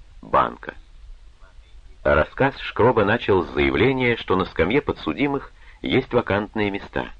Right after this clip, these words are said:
Огорчительно, например, что не сидит на ней главный бухгалтер су Андрианов.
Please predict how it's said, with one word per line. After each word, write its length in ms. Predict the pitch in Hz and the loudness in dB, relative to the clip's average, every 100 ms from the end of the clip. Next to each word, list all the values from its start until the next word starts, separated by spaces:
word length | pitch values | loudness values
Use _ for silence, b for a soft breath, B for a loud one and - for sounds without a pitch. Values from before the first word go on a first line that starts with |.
| - - - - - - - - - - | -20 -20 -20 -20 -20 -20 -20 -20 -20 -4
Огорчительно, 680 | - 82 - - 151 139 135 | 0 4 4 2 0 2 2
например, 400 | 131 127 123 127 | 4 4 4 4
что 180 | - 117 | 2 2
не 120 | 110 | 2
сидит 340 | - 101 135 117 | 0 0 0 2
на 120 | 101 | 4
ней 180 | 98 92 | 4 4
главный 400 | 82 127 113 78 | 4 4 4 2
бухгалтер 540 | 76 76 73 - 78 | 4 4 4 2 -4
су 260 | - 78 - | -2 -2 -2
Андрианов. 600 | 98 107 104 64 60 | -2 0 2 0 -4